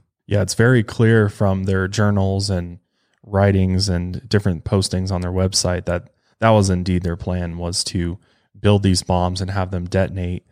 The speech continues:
in this cafeteria, where I think they said the count was, like, four hundred fifty people could be in this cafeteria at one time, which if there's two thousand kids in the school, you're talking,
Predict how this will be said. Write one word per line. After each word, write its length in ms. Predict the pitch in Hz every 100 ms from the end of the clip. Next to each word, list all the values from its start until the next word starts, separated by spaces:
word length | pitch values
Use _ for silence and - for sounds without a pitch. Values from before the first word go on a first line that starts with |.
| _ _ _
in 200 | 104 110
this 180 | 95 -
cafeteria, 640 | 92 92 92 - 92 90
where 300 | 90 87 87
I 60 | 87
think 260 | - 143
they 120 | 107 92
said 420 | - 95 87 - _ _ _ _
the 100 | 95
count 340 | - 107 101 76
was, 160 | 90
like, 160 | 90 82
four 340 | - 101 113
hundred 220 | 117 113 98
fifty 320 | - 98 101
people 400 | - 92 - 117
could 240 | - 98
be 160 | 98 95
in 80 | 101
this 160 | 98
cafeteria 760 | - 98 - - 92 95 101 95
at 100 | 92
one 180 | 90
time, 380 | 98 90 101 117
which 280 | 92 92 - _ _ -
if 80 |
there's 200 | 98 90
two 160 | - 131
thousand 320 | 123 113 95
kids 260 | 85 110 104
in 80 | 80
the 60 |
school, 420 | - - 120 95
you're 140 | 90 104
talking, 520 | 98 90 - 80